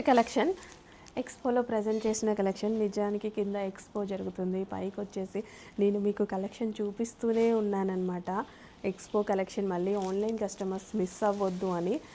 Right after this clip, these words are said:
మ్యాక్సిమం కొన్ని చూపించడానికి ట్రై చేస్తున్నా. కింద అయిపోతూనే ఉన్నాయి, కొన్ని సెట్స్ శాంపిల్స్ అయినా తీసుకొని రండి అనేసి శాంపిల్స్ అయినా తీసుకొస్తున్నా. మనం రీస్టాక్ అయినా చేయొచ్చు. వైట్ బాగుంది కదా, బాగుంది, చాలా బాగుంది వైట్ ఈ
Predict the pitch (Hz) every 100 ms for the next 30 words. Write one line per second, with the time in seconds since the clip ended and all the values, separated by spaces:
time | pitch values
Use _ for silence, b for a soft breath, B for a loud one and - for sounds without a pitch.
0 | B - 190 190 208 208 - 240 233 214
1 | 208 - 202 226 220 233 214 214 233 208
2 | 180 196 202 - 180 180 269 B B B
3 | - 196 208 208 196 214 220 247 226 226
4 | 220 220 233 254 294 294 - - 214 202
5 | 208 196 - 226 214 196 202 226 220 220
6 | 220 214 208 - 214 214 208 202 214 196
7 | 196 214 208 185 190 220 214 214 214 214
8 | 208 - 208 - 214 226 - B B B
9 | 220 208 202 202 196 220 214 214 208 214
10 | 196 - 190 185 180 202 208 202 180 165
11 | 220 - - 190 185 175 170 - 185 180
12 | 180 180 175 180 170 - - 190